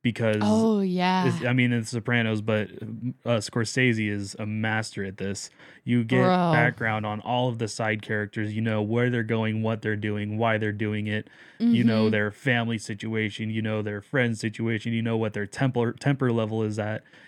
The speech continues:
Speaker 1: You just get, you get a three hundred sixty degree view of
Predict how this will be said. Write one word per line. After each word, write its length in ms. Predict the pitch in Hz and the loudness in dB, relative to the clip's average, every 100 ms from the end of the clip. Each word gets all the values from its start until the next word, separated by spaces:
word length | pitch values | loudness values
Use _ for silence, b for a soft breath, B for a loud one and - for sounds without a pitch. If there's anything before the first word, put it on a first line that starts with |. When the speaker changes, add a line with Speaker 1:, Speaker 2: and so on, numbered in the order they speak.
| - | -2
Speaker 1:
You 80 | |
just 180 | 123 113 | 0 0
get, 260 | 110 117 - | 0 -2 -2
you 240 | - 135 127 | -6 -2 0
get 180 | 127 117 | 2 0
a 60 | |
three 580 | - 131 135 131 123 123 | -4 0 2 4 2 0
hundred 340 | - 131 123 117 | 0 0 2 -2
sixty 340 | - 123 - 113 | -4 -6 -4 -4
degree 360 | 117 120 120 | -4 0 0
view 540 | 110 107 131 147 120 113 | -2 -2 2 4 4 0
of 280 | 113 110 | -4 -6